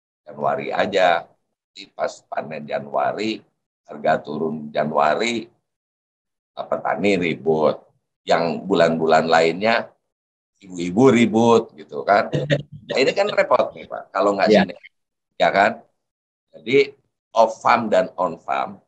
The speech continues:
Speaker 1: harus,
Speaker 2: Hmm.
Speaker 1: eh, sinergi.
Speaker 2: Sinergi.
Speaker 1: Nah, ini isu-isu yang sekarang kan cabai nih. Padahal bulan Mei kemarin, saya di cabai itu direpotkan dengan harga yang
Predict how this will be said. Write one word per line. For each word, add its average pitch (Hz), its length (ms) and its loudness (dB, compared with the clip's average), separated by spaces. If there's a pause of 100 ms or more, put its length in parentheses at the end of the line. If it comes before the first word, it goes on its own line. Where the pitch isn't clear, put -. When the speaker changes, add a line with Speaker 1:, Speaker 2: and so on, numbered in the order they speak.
(340)
Speaker 1:
harus, 85 480 -4
Speaker 2:
Hmm. - 480 -18
Speaker 1:
eh, 67 640 0 (180)
sinergi. 87 720 -8 (240)
Speaker 2:
Sinergi. - 400 -12
Speaker 1:
Nah, 64 400 -6 (320)
ini 110 400 -6
isu-isu 82 560 -14
yang 85 240 -2
sekarang 92 320 -2
kan 123 160 -4
cabai 107 480 0
nih. - 80 -20 (320)
Padahal 131 400 2
bulan 110 320 0
Mei 113 320 -2
kemarin, 123 560 -2 (320)
saya 110 480 0
di 107 160 -6
cabai 92 400 0
itu 90 480 -14
direpotkan 92 800 -2
dengan 87 240 -4
harga 87 320 0
yang 85 240 -4